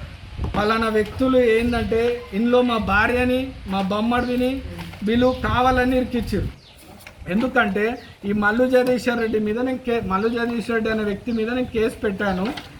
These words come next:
కేసు పెట్టినప్పుడు ఏంటంటే, వాళ్ళ భార్య అకౌంట్కి డబ్బులు పోయాయి, వాళ్ళ భార్య కీర్తి మల్లు అనే అకౌంట్కి ఇరవై ఐదు కోట్లు పోయాయి, మల్లు జగదీశ్వర్ రెడ్డి అనే అకౌంట్కి పంతొమ్మిది కోట్లు పోయాయి. నా క్యాష్ ఇచ్చిన, క్యాష్ ఇచ్చిన రిసిప్ట్స్ ఉన్నాయి, అన్నీ ఉన్నాయి.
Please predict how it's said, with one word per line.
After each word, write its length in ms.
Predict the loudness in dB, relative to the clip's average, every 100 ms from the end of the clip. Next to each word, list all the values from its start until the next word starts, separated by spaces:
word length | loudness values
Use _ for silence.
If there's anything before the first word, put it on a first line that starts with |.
| -18 -6
కేసు 240 | 0 2 2
పెట్టినప్పుడు 580 | 2 0 0 -2 -2 -2
ఏంటంటే, 600 | -2 -2 -2 0 -2 -4 -18 -12 0
వాళ్ళ 160 | 2
భార్య 420 | 2 4 4 6 4
అకౌంట్కి 420 | 2 0 0 0
డబ్బులు 300 | 0 2 2
పోయాయి, 280 | 2 2 0
వాళ్ళ 160 | 0
భార్య 340 | 0 0 2 0 -2 0
కీర్తి 300 | 0 0 0
మల్లు 260 | 2 2
అనే 140 | 2 0
అకౌంట్కి 400 | 0 0 0 0
ఇరవై 240 | 2 4
ఐదు 100 | 2
కోట్లు 300 | 0 -2 0
పోయాయి, 320 | 0 0 -4 -8 -14 -14 -14 -10 -8 -8 -6
మల్లు 280 | 0 2 2
జగదీశ్వర్ 480 | 2 2 2 2 2
రెడ్డి 180 | 2 2
అనే 160 | 0
అకౌంట్కి 380 | -2 -2 -4 -4 -4
పంతొమ్మిది 420 | -2 0 0 -2
కోట్లు 280 | -2 -2 0
పోయాయి. 300 | 0 0 -2 -10 -16 -10 -2
నా 100 | -2
క్యాష్ 420 | 0 0 0 -2
ఇచ్చిన, 300 | -2 0 0
క్యాష్ 540 | -2 -4 0 0 0
ఇచ్చిన 260 | -2 -2 -2
రిసిప్ట్స్ 500 | -2 -2 -2 -2 -2
ఉన్నాయి, 320 | 0 0 -2
అన్నీ 300 | 0 2 4
ఉన్నాయి. 260 | 2 0